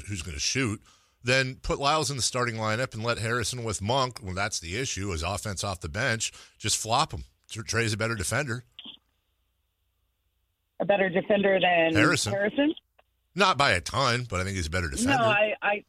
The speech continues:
Speaker 2: he is not a better defender.
Speaker 1: You don't think he's a better
Speaker 2: I don't
Speaker 1: defender?
Speaker 2: know. No, I don't think he's a better defender at all because Harrison can guard multiple positions on the perimeter, going from guys like Brandon Ingram to, you know, you, you, you go down the line of whether it's a two, uh,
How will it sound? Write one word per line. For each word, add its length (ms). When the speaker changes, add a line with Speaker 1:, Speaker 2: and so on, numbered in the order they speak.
Speaker 2:
he 180
is 180
not 200
a 40
better 220
defender. 300
Speaker 1:
You 40
don't 80
think 100
he's 100
a 40
better 160
Speaker 2:
I 40
don't 120
Speaker 1:
defender? 380
Speaker 2:
know. 160
No, 180
I 120
don't 220
think 160
he's 160
a 40
better 200
defender 360
at 80
all 120
because 360
Harrison 560
can 220
guard 420
multiple 500
positions 540
on 160
the 80
perimeter, 920
going 360
from 160
guys 380
like 260
Brandon 360
Ingram 640
to, 260
you 120
know, 140
you, 220
you, 240
you 160
go 100
down 240
the 80
line 320
of 80
whether 300
it's 160
a 160
two, 340
uh, 240